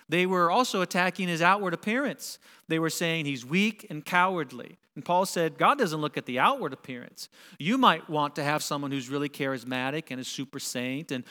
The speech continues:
someone who is really polished and has the panache, if you will,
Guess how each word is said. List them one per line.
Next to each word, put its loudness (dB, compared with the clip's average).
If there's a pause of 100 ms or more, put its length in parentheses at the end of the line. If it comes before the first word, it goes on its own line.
(100)
someone -4
who -2
is -6
really -2 (160)
polished 0
and -8
has -2
the -6
panache, 0 (480)
if -2
you -2
will, 0